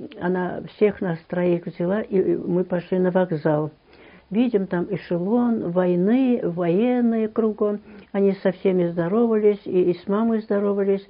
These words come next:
Мама говорит: «Я, я, говорит, сейчас уезжаю». А мы спрашиваем: «Г-,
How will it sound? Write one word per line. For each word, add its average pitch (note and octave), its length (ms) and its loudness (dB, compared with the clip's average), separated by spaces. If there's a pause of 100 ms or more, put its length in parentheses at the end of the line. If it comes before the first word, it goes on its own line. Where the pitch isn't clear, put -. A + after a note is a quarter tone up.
(360)
Мама F#3 280 0
говорит: F3+ 440 0
«Я, F#3 180 0
я, G3 260 -2
говорит, G3 220 -4
сейчас G3 360 -4
уезжаю». E3 600 -2 (400)
А F#3 120 -4
мы G3 120 0
спрашиваем: F#3 640 -2
«Г-, G3+ 280 -10